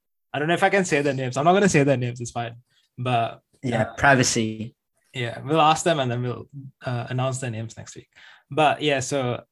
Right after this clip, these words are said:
Speaker 1: 'cause, uh, uh, I, I don't know what class this was, but, like, you and then a few other people were in a group,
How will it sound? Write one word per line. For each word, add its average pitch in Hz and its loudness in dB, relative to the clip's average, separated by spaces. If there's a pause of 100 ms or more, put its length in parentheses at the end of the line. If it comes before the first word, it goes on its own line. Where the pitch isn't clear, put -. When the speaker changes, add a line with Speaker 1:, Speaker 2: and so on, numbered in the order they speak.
(440)
Speaker 1:
'cause, 151 0 (320)
uh, 127 -8 (120)
uh, 135 0
I, 151 -2
I - 0
don't 175 4
know 214 6
what 170 6
class 147 4
this 180 -2
was, 285 -4
but, 143 2 (1400)
like, 143 -2
you 160 4
and 143 -2
then 131 -6
a 127 -8
few 151 2
other 143 2
people 135 -2
were 135 0
in 135 -2
a 131 -4
group, 131 0